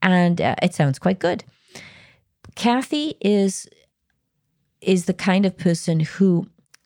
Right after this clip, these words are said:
she talks about giving people space, and she will give you space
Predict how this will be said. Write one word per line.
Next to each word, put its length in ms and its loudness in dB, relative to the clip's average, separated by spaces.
she 140 -6
talks 340 -6
about 280 -2
giving 280 2
people 400 -2
space, 640 -4
and 180 0
she 180 -6
will 200 -4
give 540 0
you 320 0
space 880 -8